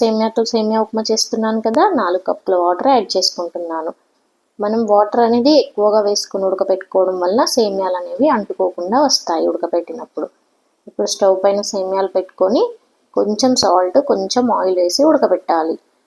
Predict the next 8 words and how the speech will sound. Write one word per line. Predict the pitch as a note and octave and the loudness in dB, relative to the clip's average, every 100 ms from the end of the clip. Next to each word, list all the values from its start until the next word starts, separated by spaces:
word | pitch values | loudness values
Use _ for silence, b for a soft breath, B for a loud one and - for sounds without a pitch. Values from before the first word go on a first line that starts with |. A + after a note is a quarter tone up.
| _ G#3+ | _ 0
ఇలా | A3+ A3+ G3+ | 2 2 4
ఆయిల్ | G#3+ A#3 A#3 | 2 2 2
వేయడం | G#3 G3 F#3+ | 2 0 -2
వల్ల | F#3 G#3 C4 | -4 -2 0
మనకు | B3 - | 0 -2
సేమియా | G#3 F#3+ G3 F#3+ | -2 0 0 -2
అనేది | F3 F3+ C#4 C4 | -4 0 2 2
ఒకటికొకటి | F3+ - F3 F3+ | -2 -6 -4 -2